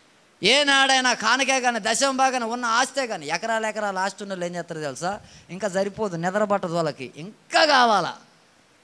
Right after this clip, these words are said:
పరలోక రాజ్యం నిమిత్తం, దేవుని నిమిత్తం బతికొట్టేళ్ళు ఏంటంటే ఉన్నది మొత్తం అమ్మి దేవునికి ఇచ్చి వాళ్ళు వెళ్ళేటప్పుడు, "ఇదిగో దేవుని కొరకు నా సమస్తాన్ని ఇచ్చేసి వస్తున్నాను." వారు ఆ ఘనత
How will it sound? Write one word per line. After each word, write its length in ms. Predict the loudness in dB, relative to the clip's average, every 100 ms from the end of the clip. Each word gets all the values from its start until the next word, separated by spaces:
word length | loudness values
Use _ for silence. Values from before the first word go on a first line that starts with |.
| _ _ _ _ _ _ _ _ _ _ _ _ _ _ _ _ _ _ _ 2 4
పరలోక 340 | 6 6 6
రాజ్యం 400 | 6 6 6 4
నిమిత్తం, 440 | 4 2 2 2
దేవుని 320 | 6 6 6 4
నిమిత్తం 360 | 4 4 4
బతికొట్టేళ్ళు 540 | 4 4 4 6 6 4
ఏంటంటే 220 | 2 2
ఉన్నది 300 | 2 4 4
మొత్తం 320 | 4 4 4
అమ్మి 160 | 4 2
దేవునికి 480 | 4 6 6 4
ఇచ్చి 380 | 4 6 6 4 -6 4
వాళ్ళు 200 | 6 6
వెళ్ళేటప్పుడు, 560 | 6 6 6 6 6
"ఇదిగో 380 | 6 10 10 8 2 2
దేవుని 400 | 8 8 8 6
కొరకు 360 | 8 8 10 8
నా 200 | 8 6
సమస్తాన్ని 580 | 6 6 6 6 4 4
ఇచ్చేసి 340 | 6 6 8
వస్తున్నాను." 440 | 6 6 6 6
వారు 260 | 8 8 8
ఆ 100 | 6
ఘనత 320 | 6 4 6